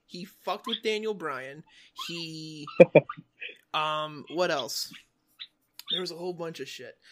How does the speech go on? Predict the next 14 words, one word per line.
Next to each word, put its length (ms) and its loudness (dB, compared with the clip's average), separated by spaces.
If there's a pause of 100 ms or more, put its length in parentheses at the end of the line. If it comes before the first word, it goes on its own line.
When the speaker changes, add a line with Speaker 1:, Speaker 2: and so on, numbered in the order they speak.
(120)
Speaker 1:
Like, 240 2 (340)
Edge 280 0
and 120 -2
Jericho 380 2
have 160 -4
gone 260 -2
on 180 -6
the 100 -6
record 280 -4
saying 380 -8 (300)
that 200 -6
Cena's 320 -4
decision 600 -8 (140)
to 360 -6